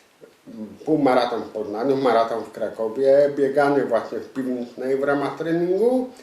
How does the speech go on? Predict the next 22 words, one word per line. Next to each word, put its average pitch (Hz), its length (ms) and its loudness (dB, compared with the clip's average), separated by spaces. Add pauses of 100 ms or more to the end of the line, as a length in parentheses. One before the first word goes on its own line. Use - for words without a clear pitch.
(120)
tak 185 280 2
żeby 156 220 0
na 135 140 2
wrześniu 127 380 0
być 113 260 -8
jak 123 180 -2
najbardziej 113 480 -4
przygotowany. 135 760 0 (680)
Polecam 175 460 4
tamte - 320 -18
trasy. - 380 -18 (800)
Dlaczego? 165 640 -4 (100)
Dlatego, 160 440 -2
że 143 220 2 (140)
naprawdę 156 720 0
bieganie 147 720 2 (720)
w - 40 -20
tamtym 123 400 -4
rejonie, 117 420 0
właśnie 107 320 -4
w - 120 -14
tym 107 140 -10